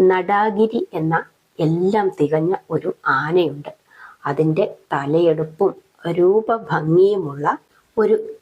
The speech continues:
കൃത്രിമ രൂപം അദ്ദേഹം ഉണ്ടാക്കിച്ചു. എന്നിട്ട് അതിന് ഒരു യന്ത്രവും ഘടിപ്പിച്ചു. ആ യന്ത്ര ഗജത്തിനകത്ത്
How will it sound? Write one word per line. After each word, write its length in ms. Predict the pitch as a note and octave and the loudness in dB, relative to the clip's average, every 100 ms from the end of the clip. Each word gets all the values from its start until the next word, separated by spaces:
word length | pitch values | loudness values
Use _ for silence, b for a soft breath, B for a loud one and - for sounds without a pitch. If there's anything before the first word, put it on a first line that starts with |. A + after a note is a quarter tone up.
| - | -4
കൃത്രിമ 500 | G#3+ - A#3 A#3 B3 | -4 -2 -2 0 2
രൂപം 380 | D3+ D3 F#3 - D#3 | 2 0 -4 -6 -6
അദ്ദേഹം 480 | D#3 D3 - A3+ - | -2 -2 -4 -8 -2
ഉണ്ടാക്കിച്ചു. 580 | F3+ D#3+ D#3 - - - _ b b b - | -2 0 -4 -6 -14 -14 _ b b b -4
എന്നിട്ട് 440 | F3 E3+ D#3 C4 - b b - | -2 0 -2 -4 -6 b b -6
അതിന് 320 | E3 D#3 G3 - - | -4 0 -2 -2 -2
ഒരു 140 | F3 F#3 | 2 4
യന്ത്രവും 760 | F3+ E3+ F3+ G3+ D3+ D3+ B3+ - - | 4 4 2 2 0 -2 -4 -6 -4
ഘടിപ്പിച്ചു. 500 | E3+ D#3+ D3 - - - _ _ b b b b b | -4 -4 -10 -10 -12 -12 _ _ b b b b b
ആ 220 | G#3+ A#3+ B3+ - _ F#3 | -2 -2 -4 -16 _ 2
യന്ത്ര 520 | F#3+ F3 F#3+ G#3 A3+ - | 2 4 2 2 -2 -4
ഗജത്തിനകത്ത് 960 | E3 E3 E3 E3+ - F#3+ D3 D3 - | -2 2 0 0 0 0 0 -8 -6